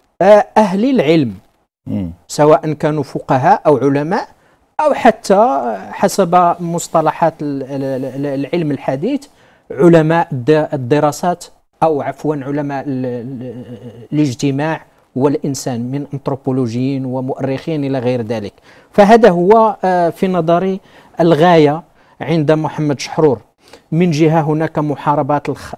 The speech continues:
Speaker 1: ال-، الخطابات الدينية الم-، أو التأويلات والتفسير-، التفسيرات الم-، المغلوطة، آه، مواجهة نوع من التدين المتشدد والمتطرف، وثم،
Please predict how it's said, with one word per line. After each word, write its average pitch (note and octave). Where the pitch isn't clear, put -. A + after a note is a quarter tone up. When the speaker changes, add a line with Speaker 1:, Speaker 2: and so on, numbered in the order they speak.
Speaker 1:
ال-، C#3
الخطابات C#3+
الدينية C#3+
الم-، C3
أو A#2
التأويلات D3+
والتفسير-، B2+
التفسيرات D3+
الم-، C3+
المغلوطة، C3+
آه، D3
مواجهة D#3+
نوع E3
من D#3+
التدين D3+
المتشدد D3
والمتطرف، C#3+
وثم، F#3+